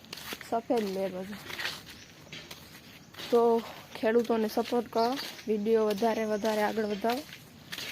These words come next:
બધા પાસે જવો જોઈએ. મોટા મોટા યુટ્યુબરોને તો બધા સબસ્ક્રાઇબ કરે, આગળ વધારે આજે જોઈએ.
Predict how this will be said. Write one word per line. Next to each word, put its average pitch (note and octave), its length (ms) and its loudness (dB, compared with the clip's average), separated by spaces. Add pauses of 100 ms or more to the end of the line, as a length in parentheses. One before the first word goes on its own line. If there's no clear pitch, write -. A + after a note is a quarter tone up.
(140)
બધા A3 280 8
પાસે A#3+ 320 6
જવો A3+ 260 6
જોઈએ. A#3 280 6
મોટા A#3 300 4
મોટા B3+ 300 4
યુટ્યુબરોને C4+ 600 4
તો B3+ 80 2
બધા B3 280 2
સબસ્ક્રાઇબ B3 520 0
કરે, A#3+ 260 2 (460)
આગળ A3 300 4
વધારે A3 420 4
આજે A3 280 4
જોઈએ. B3 340 4